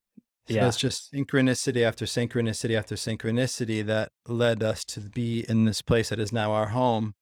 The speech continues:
Speaker 1: It's a total expression of everything that was on our vision board. We've retired every image from the Our Vision to our re-,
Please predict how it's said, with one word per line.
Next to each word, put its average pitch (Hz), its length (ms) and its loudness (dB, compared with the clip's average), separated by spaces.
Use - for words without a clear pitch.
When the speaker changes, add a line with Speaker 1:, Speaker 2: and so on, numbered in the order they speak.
Speaker 1:
It's - 140 -6
a 117 140 -2
total 139 360 2
expression 127 460 0
of 107 80 -2
everything 131 400 0
that 123 60 0
was 107 100 -4
on 120 120 0
our 113 100 0
vision 113 280 -2
board. 117 320 2
We've 107 160 0
retired 117 440 0
every 123 320 2
image 120 320 0
from 117 240 -2
the 117 180 -4
Our 123 260 4
Vision 113 420 0
to 120 240 0
our 117 140 4
re-, 113 180 2